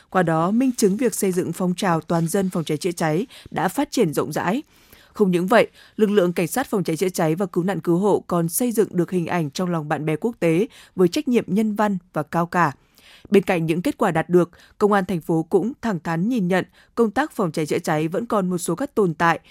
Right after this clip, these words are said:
hạn chế, khó khăn, vướng mắc, xuất phát từ cả nguyên nhân khách quan và chủ quan. Tuy nhiên, với sự quyết tâm chính trị cao nhất, sự nỗ lực không ngừng đổi mới sáng tạo, lực lượng Cảnh sát phòng cháy chữa cháy và cứu nạn cứu hộ Công an thành phố Hà Nội cam kết sẽ khắc phục mọi khó khăn,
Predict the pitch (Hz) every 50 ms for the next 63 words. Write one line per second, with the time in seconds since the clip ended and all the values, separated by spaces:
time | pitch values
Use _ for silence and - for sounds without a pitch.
0 | _ _ - - 220 - 175 - - 180 170 180 233 277 - - 196 175 170 -
1 | 254 247 240 214 - - - _ - 185 196 196 196 220 240 285 339 - _ _
2 | - - _ - - 262 - - 262 285 - - 233 202 175 175 - 208 190 170
3 | 156 156 180 208 214 220 233 220 - 294 311 - _ - 240 233 226 214 190 -
4 | 185 165 165 - - 180 143 - 185 190 202 196 180 - _ _ _ - - -
5 | _ _ - 277 262 262 269 269 262 247 254 190 185 - - 190 - 254 269 -
6 | - 226 214 190 - 190 165 151 - 220 175 - 196 196 196 202 269 330 _ _
7 | - - - _ - - 214 196 208 208 226 269 269 226 - - - - 269 269
8 | 254 247 208 175 170 170 151 143 156 156 156 - - 170 151 160 - 220 196 170
9 | - _ - - - - _ - 220 196 226 208 180 170 202 170 - - 269 -
10 | - 208 170 - 160 - 185 175 175 - 160 151 156 180 208 - - 180 165 180
11 | 185 160 - - 165 160 180 196 165 117 - - 202 185 190 185 175 175 175 151
12 | - - 151 175 202 196 165 156 165 156 - - 208 214 214 - - 269 320 -
13 | - - - - - - - - - - 175 - - 302 - - 247 190 - -
14 | 185 190 - 175 - 190 180 180 - 240 247 240